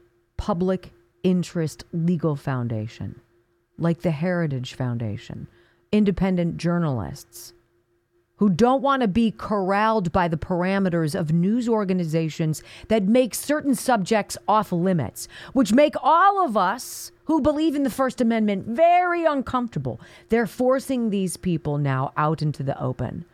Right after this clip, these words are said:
But here's the rub. So what if the Public Interest Legal Foundation takes this case to court? They're reliant upon judges being honorable. And how do you feel about that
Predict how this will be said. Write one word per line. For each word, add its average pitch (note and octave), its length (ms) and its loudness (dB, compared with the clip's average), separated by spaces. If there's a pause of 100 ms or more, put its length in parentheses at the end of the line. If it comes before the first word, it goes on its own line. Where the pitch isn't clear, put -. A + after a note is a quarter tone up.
(420)
But G3+ 100 2
here's B3+ 260 0
the A3 120 2
rub. F3 480 -2 (580)
So - 160 0
what C#4 280 4
if D#4 100 -10
the D4+ 100 0
Public A#3 500 0 (100)
Interest G3 480 0
Legal F#3 240 2
Foundation E3 560 0
takes F3 300 -2
this E3+ 200 -2
case D3+ 300 -2
to C3+ 80 -10
court? - 560 -10 (920)
They're G#3+ 100 2
reliant A3+ 720 0
upon D#3+ 480 -2
judges C#3+ 600 -2
being C#3 460 -2 (220)
honorable. A#2 720 -4 (1600)
And G3+ 200 2
how - 260 -4
do D4+ 80 -2
you B3+ 220 0
feel E3 520 -2
about C3+ 380 -2
that B2+ 260 -4